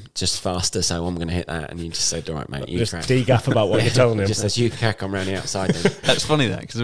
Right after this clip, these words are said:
Speaker 3: they've spent good money on going, but then don't listen.
Speaker 1: Yeah, no, he wasn't interested in the inside. He says, "I don't like inside ruts," and I says, "Well," <laughs> I says, "Well, that's why we're gonna practice them," and he says, "No, I'm taking the outside." And then he just tore the outside up.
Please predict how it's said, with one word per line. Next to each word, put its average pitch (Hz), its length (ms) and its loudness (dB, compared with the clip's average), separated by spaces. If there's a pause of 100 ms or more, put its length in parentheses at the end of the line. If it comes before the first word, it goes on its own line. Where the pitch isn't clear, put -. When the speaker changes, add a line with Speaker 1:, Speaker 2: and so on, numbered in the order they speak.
Speaker 3:
they've 123 140 2
spent 135 300 0
good 123 180 0
money 117 240 2
on 104 140 -4
going, 107 320 6
but 101 80 -4
then 110 160 2
don't 107 180 2
listen. 110 380 -4
Speaker 1:
Yeah, 123 120 -2
no, 113 200 0
he 110 40 0
wasn't 113 260 -4
interested 104 440 -4
in 87 100 -10
the 82 80 -6
inside. 87 280 -6
He 107 80 -4
says, 104 180 -4
"I 104 80 0
don't 107 180 -2
like 98 160 -6
inside 92 320 -6
ruts," - 280 -6
and 92 100 -8
I - 40 -8
says, - 200 0
"Well," 247 1200 2
<laughs> - 60 -12
I 110 60 -4
says, 110 260 -2
"Well, 110 160 -4
that's 110 240 -4
why 117 120 0
we're 104 100 -2
gonna 104 160 -4
practice - 300 -2
them," 95 100 -6
and 95 40 -6
he 95 60 -6
says, - 160 -8
"No, 104 180 -4
I'm 98 120 -14
taking 101 260 -6
the 95 80 -8
outside." 92 420 -4 (280)
And 113 100 0
then - 120 0
he 110 80 -4
just - 220 -8
tore 101 220 -2
the 98 140 -2
outside 104 320 -4
up. 82 120 -8